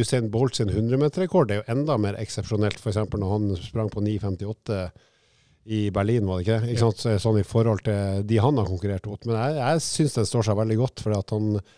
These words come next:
Speaker 1: for at, fordi at den rekorden er satt, eh, av utøvere fra en nasjon som har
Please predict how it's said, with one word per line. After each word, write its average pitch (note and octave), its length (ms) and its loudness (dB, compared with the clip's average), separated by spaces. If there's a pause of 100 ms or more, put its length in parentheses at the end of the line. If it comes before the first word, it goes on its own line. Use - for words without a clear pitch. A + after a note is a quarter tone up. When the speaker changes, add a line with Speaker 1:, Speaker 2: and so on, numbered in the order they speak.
(500)
Speaker 1:
for A#2+ 140 2
at, A2 80 2
fordi B2 240 2
at G#2+ 80 -2
den A2+ 160 2
rekorden G#2+ 480 -2
er F#2+ 100 -6
satt, - 500 -10
eh, G#2 220 -6
av G2+ 300 -6
utøvere G2 520 -4
fra G2 140 -6
en F#2 140 -6
nasjon G#2 320 -8
som G2+ 240 -14 (100)
har F#2+ 140 -10